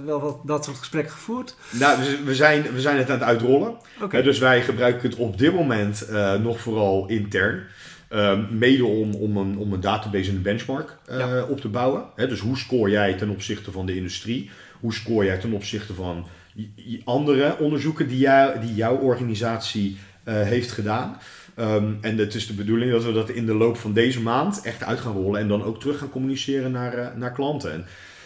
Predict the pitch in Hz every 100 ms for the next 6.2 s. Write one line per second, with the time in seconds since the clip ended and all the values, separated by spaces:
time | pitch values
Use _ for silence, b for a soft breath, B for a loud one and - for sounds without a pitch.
0 | B B - 110 101 101 117 113 107 -
1 | - - - - 107 131 113 127 120 110
2 | 143 143 104 110 95 101 101 98 90 95
3 | 98 101 - 110 104 98 98 107 95 95
4 | 92 - 90 - 85 - 110 110 107 110
5 | 120 127 117 107 110 107 101 101 95 113
6 | 98